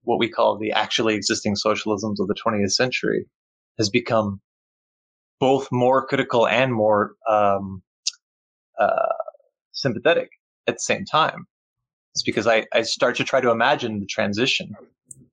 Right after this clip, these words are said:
as process, and not just process in the sense of being able to wave away contradictions, but the recognition of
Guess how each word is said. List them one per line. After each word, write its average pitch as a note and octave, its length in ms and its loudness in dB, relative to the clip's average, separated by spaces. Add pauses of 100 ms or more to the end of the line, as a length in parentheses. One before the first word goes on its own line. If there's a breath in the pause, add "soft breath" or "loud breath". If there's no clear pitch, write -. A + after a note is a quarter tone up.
(360)
as A2 280 0
process, - 800 -2 (540)
and A#2+ 80 0
not C#3 160 2
just - 220 -4
process A2+ 460 0
in A2+ 80 -6
the G2 100 -2
sense A2+ 220 -2
of G2+ 100 -4
being G#2+ 280 0
able G#2+ 180 2
to G2 80 -2
wave G#2+ 260 -2
away G#2 240 0
contradictions, G#2+ 800 -4
but G2+ 160 -2 (720)
the A2 100 -2
recognition B2 680 0
of G2+ 300 0